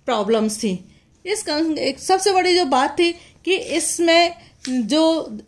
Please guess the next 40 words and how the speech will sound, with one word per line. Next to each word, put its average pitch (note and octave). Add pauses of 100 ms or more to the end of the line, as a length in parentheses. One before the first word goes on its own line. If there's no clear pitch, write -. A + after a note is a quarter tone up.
इस A3+
जाति G#3
की G4
अवधारणा B3+
को E4
ये D#4+
पूरी C4
तरह A3+
से G3
स्पष्ट D4+ (380)
नहीं B3+
कर G3
पाते G3
हैं, G3+
क्योंकि F4+
एक B3+
ही F4+
जाति C4+
के C#4+
जंतुओं A#3+
में D4+
समानता A#3+
ना B3
होना A#3 (360)
या D4+
किसी D4+
जंतु D4
के D4
विभिन्न D#4 (340)
जो C4
विकास A#3+
की E4
जो D#4
अवस्थाएं A#3+
होती A#3
हैं B3+
उसमें G#3+
एग्स, A3
लार्वा, G#3+
प्यूपा A#3